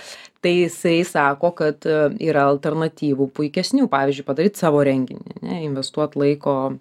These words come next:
e, kurt-, duoti sceną, ne, pavyzdžiui, kurti radijo laidą, kur gali pasikviesti labai svarbių, e, žmonių arba podcastą kažkokį, ar ten interviu imti.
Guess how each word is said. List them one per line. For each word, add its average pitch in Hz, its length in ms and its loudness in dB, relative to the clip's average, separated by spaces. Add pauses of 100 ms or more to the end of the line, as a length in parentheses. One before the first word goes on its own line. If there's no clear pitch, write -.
(840)
e, 143 180 -4 (160)
kurt-, 151 420 -4
duoti 170 400 0
sceną, 151 560 -2
ne, 175 160 -4
pavyzdžiui, 139 400 -2
kurti 151 460 -2 (240)
radijo 151 420 0
laidą, 165 480 2
kur 147 240 -6
gali 147 240 -2
pasikviesti 147 640 -2
labai 143 240 -2
svarbių, 143 480 -2
e, 139 300 -6
žmonių 139 320 0
arba 160 180 2
podcastą 190 560 -2
kažkokį, - 560 -12
ar 139 160 -8
ten 143 240 -8
interviu 170 400 0
imti. 165 540 0